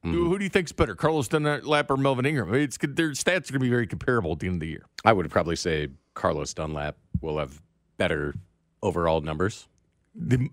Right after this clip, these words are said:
Speaker 2: the active player list for most sacks: Von Miller, head of the list, hundred and seventeen. Number eight on the list, one behind Aaron Donald, Carlos Dunlap.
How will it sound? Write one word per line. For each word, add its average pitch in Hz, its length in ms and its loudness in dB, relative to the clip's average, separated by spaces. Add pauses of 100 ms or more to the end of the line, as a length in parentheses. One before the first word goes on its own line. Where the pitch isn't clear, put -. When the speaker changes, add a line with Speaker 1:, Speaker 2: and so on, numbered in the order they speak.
Speaker 2:
the 127 160 2
active 180 380 -2
player 147 320 0
list 110 300 -4
for 110 120 -4
most 120 280 -2
sacks: 85 560 -6
Von 123 300 -2
Miller, 131 380 2 (180)
head 107 200 0
of 127 80 -8
the 135 60 2
list, 110 340 -2
hundred 123 260 -2
and 110 100 -4
seventeen. 95 520 -2 (720)
Number 131 420 2
eight 165 340 0 (200)
on 131 160 2
the 151 80 2
list, 135 500 -2
one 120 300 0
behind 151 640 2
Aaron 151 240 0
Donald, 113 420 0 (840)
Carlos 98 360 0
Dunlap. 87 400 -4